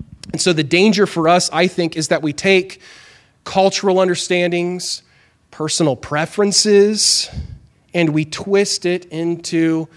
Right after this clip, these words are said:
trying to make it a moral issue, a scriptural issue.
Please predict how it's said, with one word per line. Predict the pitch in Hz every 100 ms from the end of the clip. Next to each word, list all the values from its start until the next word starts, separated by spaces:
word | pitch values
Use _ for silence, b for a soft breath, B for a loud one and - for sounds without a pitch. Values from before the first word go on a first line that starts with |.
| b b
trying | - 160 160
to | 156
make | 151 151
it | 160 160
a | 143
moral | 139 151 151 139 123
issue, | - - 107 98 _ _
a | 139
scriptural | - - 170 - - 139 127
issue. | 131 - 117 101